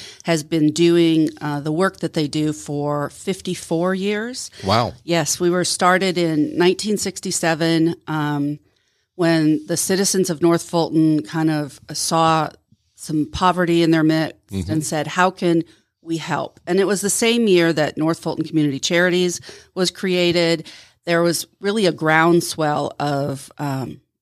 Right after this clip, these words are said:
Speaker 1: social justice, a lot like today, actually.
Speaker 2: Mm-hmm.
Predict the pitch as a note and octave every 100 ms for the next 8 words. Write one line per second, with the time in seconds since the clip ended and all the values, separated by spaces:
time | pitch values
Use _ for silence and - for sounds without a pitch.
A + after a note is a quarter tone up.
0 | _ - F3+ F3 F3+ D#3+ D3+ - B2 -
1 | G3+ A#3 D4+ - A3+ A3 - - G3+ F#3+
2 | G3+ G#2+ G2 - - C#3+ C#3 B2+ - A#2+
3 | A2+ C#3+